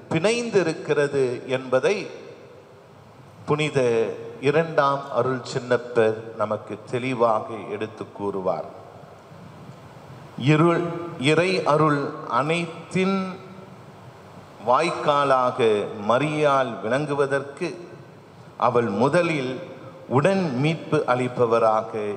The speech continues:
இருந்தார். ஆதலால் தான் அவர் நமக்காக பரிந்து பேசிக் கொண்டிருக்கிறார். அன்புமிக்க சகோதர சகோதரிகளே, மரியாள்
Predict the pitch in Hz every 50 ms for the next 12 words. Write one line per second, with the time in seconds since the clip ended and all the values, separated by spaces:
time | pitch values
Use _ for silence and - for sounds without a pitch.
0 | - - 117 127 135 143 139 131 120 104 104 107 110 107 - - - - - -
1 | - - - - - - - - 107 120 131 131 135 127 123 120 117 113 113 113
2 | - - 127 123 120 113 107 98 95 98 101 - - - - 110 113 104 104 98
3 | - 104 104 110 117 123 160 160 - - - 120 117 117 110 - 110 104 101 101
4 | 101 101 - - - - 107 - 123 135 143 147 143 135 135 - - 104 104 -
5 | - 107 - - - 92 92 87 90 85 82 90 90 - - 90 82 78 76 78
6 | - - - - - - - - - - - - - - - - - - - -
7 | - - - - - - - - - - - - - - - - - - - -
8 | - - - - - - - - 139 147 147 135 139 123 120 120 - 123 120 113
9 | 117 - 120 107 117 117 117 113 117 110 110 - - - 98 92 101 104 101 92
10 | 98 95 87 87 87 85 85 80 - - - - - - - - - - - -
11 | - - - - - - - - - - - - - - - - - - - -
12 | - - - - 113 123 - 160 175 170 156 147 117 107 107 104 95 92